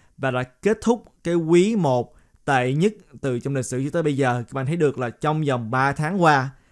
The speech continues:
thì chỉ số Dow Jones đã xuống tổng cộng là hai mươi ba phẩy một phần trăm, chỉ số S and P năm trăm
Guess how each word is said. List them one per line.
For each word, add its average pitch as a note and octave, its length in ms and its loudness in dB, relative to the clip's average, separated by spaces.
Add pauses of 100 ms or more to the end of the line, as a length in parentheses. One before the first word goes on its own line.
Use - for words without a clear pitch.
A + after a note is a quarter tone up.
(260)
thì C3+ 260 -2
chỉ B2+ 280 -6
số F3+ 220 0
Dow D3+ 200 4
Jones C#3+ 380 0
đã B2+ 80 -6
xuống F3+ 240 -6
tổng E3+ 200 -4
cộng B2 340 -2 (420)
là A#2 200 -8
hai D#3 200 -4
mươi E3 100 2
ba C#3+ 220 0
phẩy D3 140 -6
một C#3+ 220 -2
phần B2+ 120 -6
trăm, C#3+ 300 0 (480)
chỉ C3 100 -4
số E3 220 -4 (160)
S - 80 -6
and E3 100 -2
P - 60 -8 (120)
năm D3+ 140 -2
trăm C#3+ 300 2